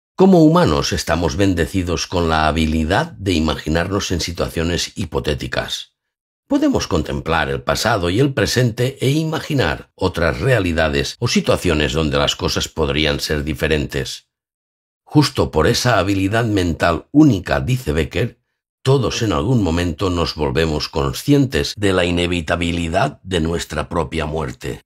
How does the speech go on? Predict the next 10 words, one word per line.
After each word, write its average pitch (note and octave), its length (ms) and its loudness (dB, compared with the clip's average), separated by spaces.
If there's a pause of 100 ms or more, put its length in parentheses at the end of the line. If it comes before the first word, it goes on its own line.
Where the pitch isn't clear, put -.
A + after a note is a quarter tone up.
(180)
al D2 160 -4
ser E2 200 0
capaces E2 540 -2
de G#2+ 140 0
conceptualizar G#2+ 960 0
versiones D2+ 640 -2
alternativas D#2+ 800 -2
de D#2 100 0
la C#2+ 140 2
realidad. C2 640 -4